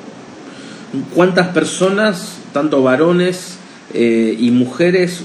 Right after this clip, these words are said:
buscan, dicen, "No, porque si yo, yo lo amo y lo voy a cambiar.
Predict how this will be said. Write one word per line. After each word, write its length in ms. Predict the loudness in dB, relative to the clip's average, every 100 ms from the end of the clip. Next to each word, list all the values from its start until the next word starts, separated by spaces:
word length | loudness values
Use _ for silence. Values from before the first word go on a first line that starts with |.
| 0
buscan, 300 | 2 2 0
dicen, 220 | 0 2
"No, 140 | 2
porque 300 | 2 -2 -4 -4 -14 -16
si 260 | 0 4 4
yo, 260 | 4 4 4 4
yo 180 | 6
lo 160 | 6 6
amo 220 | 4 2
y 20 |
lo 100 | 4
voy 140 | 4 4
a 80 | 0
cambiar. 400 | -2 0 0